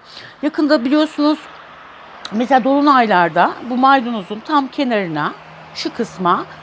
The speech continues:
cüzdanlarınızı açık bırakarak oraya da bırakın. Çünkü maydanoz bereketi artırdığı için dolunaydaki enerjiyi de çekecek ve siz orada çok büyük faydalar göreceksiniz.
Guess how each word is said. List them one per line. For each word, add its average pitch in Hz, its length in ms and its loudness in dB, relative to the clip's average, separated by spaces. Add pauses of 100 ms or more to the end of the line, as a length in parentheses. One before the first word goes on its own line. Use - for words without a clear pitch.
(160)
cüzdanlarınızı 277 760 2
açık - 420 -10
bırakarak 220 540 0
oraya 294 280 0
da 180 140 -6
bırakın. 190 380 -4 (300)
Çünkü 240 180 -8
maydanoz 226 460 0
bereketi 240 400 -2
artırdığı 220 440 -2
için 233 280 -8
dolunaydaki 202 760 -2
enerjiyi 196 580 -4
de 226 80 -2
çekecek 208 540 -8 (460)
ve 330 120 0
siz 294 220 -4
orada 262 240 6
çok - 240 -10
büyük 294 160 -6
faydalar 233 520 0
göreceksiniz. 185 800 -8